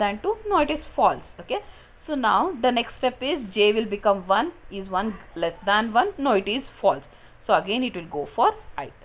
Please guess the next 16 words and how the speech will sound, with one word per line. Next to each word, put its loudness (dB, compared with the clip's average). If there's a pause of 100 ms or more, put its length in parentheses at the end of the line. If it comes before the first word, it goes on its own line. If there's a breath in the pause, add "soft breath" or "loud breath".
So -4 (180)
I -2 (100)
will -6
become -2 (140)
now 4 (460)
four. 2 (540)
You -12
can -4 (100)
see -16 (100)
here. -4 (440 loud breath)
Again 0
J 4
will -4
become 0
zero. -4 (140)
Is -2